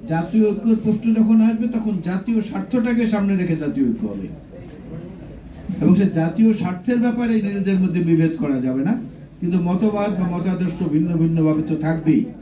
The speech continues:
মজিবর ভাই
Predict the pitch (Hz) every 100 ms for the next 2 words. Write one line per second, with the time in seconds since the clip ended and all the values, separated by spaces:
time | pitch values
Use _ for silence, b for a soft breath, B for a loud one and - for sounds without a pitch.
0 | - - - - - - - - - -
1 | - - - - 160 196 208 196 214 196
2 | 196